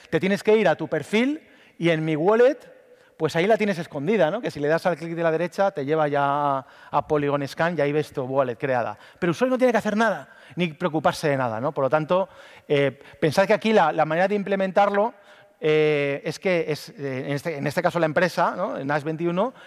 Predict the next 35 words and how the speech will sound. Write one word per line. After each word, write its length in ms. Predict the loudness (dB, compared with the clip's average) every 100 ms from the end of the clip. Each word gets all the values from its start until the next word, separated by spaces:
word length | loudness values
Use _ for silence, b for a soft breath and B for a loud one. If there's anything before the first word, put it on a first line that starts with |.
| -2
la 160 | -2
que, 260 | 0 -4 -2
la 140 | -4
que 100 | -6
pilla, 520 | -2 0 0 -2 -12 -8
que 60 |
la 140 | -4 -4
siguiente 260 | -4 -6
diapo 360 | -6 -4 -6 -6
la 200 | -8 -6
tengo, 300 | -4 -4 -6 B B -4
nuestro 300 | -2 2 2
S 100 | 2
D 100 | 4
K 260 | 4 2 -4 B B
y, 300 | -2 -2 0
y 20 |
lo 80 | 2
implementa 360 | 2 0 0 -2
a 20 |
su 80 | -4
gusto, 400 | -10 -14 -20 -16
¿no? 140 | -14 -10
Pero, 420 | -2 2 2 0 B B B B _
pero 500 | 2 4 4 4 2
es 280 | -4 -4 -4
súper 300 | -2 0 2
limpio, 380 | 2 0 -2 -6
o 40 |
sea, 100 | -4
es 80 | -4
que 100 | 0
no 80 | 2
te 80 | 0
enteras 500 | 2 2 2 0